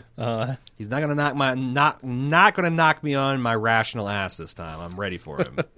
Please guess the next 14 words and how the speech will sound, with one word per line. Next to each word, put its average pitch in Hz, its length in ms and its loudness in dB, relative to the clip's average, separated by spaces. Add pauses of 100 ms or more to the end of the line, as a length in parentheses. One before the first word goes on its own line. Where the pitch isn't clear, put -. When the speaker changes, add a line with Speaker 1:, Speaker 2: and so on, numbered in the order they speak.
(300)
Speaker 1:
<laughs> - 480 -20
Speaker 2:
I'm, 87 360 -8
I'm 87 460 -8
the 85 220 -8
fish, - 340 -4
like, 110 220 -4
he, 120 180 -4
I, 113 140 -2
the, 101 420 -4 (420)
unless 131 360 0
the 170 80 -4
final 151 400 2
episode 101 1000 0
is 98 760 -4